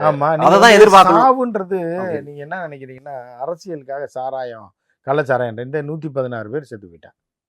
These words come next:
Speaker 1: யூ பில. இவனை எதை போய் கட்டுப்படுத்துவீங்க?
Speaker 2: ஆன்மீக
Speaker 1: அப்ப ஆன்மீகத்தை கட்டுப்படுத்துவீங்களா?
Speaker 2: ம்.
Speaker 1: இல்ல சாமியாரை தூக்கி ஜெயில்ல போடுவீங்களா? இல்ல சாமியார்னு எவன் வந்தாலும் அடிச்சு உத்திக்குள்ள போட முடியுமா உங்களால?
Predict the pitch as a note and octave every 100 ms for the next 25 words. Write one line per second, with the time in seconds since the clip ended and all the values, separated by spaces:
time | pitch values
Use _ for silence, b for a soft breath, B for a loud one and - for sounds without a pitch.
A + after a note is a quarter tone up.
0 | _ _ C3 A2+ F#2+ G2 _ _ _ _
1 | _ _ D3 D3+ D3+ D3+ E3+ D#3 D3+ C3
2 | B2+ A#2+ A2+ A2 G#2+ G#2+ A#2 - B2 B2+
3 | C3 C3 - _ _ C3+ E3 D3+ B2 A2
4 | A2 A2+ G#2 G2+ G2+ A#2+ G2+ _ _ _
5 | C3+ B2+ D#3 D#3+ C#3+ B2 A#2+ A2+ A2+ A#2
6 | G#2+ G2 F#2 F2+ G#2+ G#2 _ _ _ _
7 | _ _ _ - B2 C#3+ D#3 D#3 D3 C#3+
8 | B2+ D3 C#3 C#3 C3 B2 A#2+ A#2 A#2+ A2+
9 | A2+ G#2+ G2+ F#2 F#2 F2+ E2+ E2+ E2+ F#2+